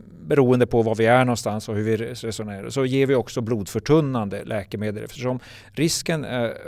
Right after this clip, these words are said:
för att man ska drabbas av en hjärtinfarkt, eh, det vill säga en blodpropp i, i, i, eh, något kranskärl, och skillnaden mellan kärlkramp och, om jag får b-, ta den bara, mellan kärlkramp och hjärtinfarkt, det är att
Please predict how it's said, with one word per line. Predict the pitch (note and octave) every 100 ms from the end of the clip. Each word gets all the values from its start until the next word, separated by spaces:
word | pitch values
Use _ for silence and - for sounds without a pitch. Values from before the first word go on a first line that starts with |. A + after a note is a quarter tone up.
| -
för | A#2+
att | A2+
man | A#2
ska | A#2
drabbas | A2 G#2 G2+
av | G#2+
en | G#2
hjärtinfarkt, | B2 A2+ B2+ A2+ F#3 F3 - -
eh, | A#2 -
det | A2
vill | A2
säga | A2
en | G#2+
blodpropp | A2+ C3+ G#2+ - D#3+ - -
i, |
i, | C#3 A#2 C#3 B2+ - - - -
i, | B2 A#2+ A2+ A2
eh, | A2 - - - -
något | - A#2+ -
kranskärl, | B2+ A#2 G2+ - A2+ A2+
och | B2 A2+ - - G#3+ - F3 - - -
skillnaden | - F#3 G3 F#3+ D3
mellan | C3 B2+
kärlkramp | C#3 A#2+ A2 C3 A#2+ -
och, | A2+ - G#2+
om | - A#2
jag | A2
får | A2 -
b-, | D2 B2 C#3+ _
ta | A2+
den | A2+ A#2+
bara, | G2+ F#2+
mellan | G2+ A2 A2+
kärlkramp | G#2 C3 A#2 G2+ - D#3 B2+ -
och | - - - - - - -
hjärtinfarkt, | G#2 - - G2 B2+ G#2+ -
det | D3
är | A#2
att | G#2+ -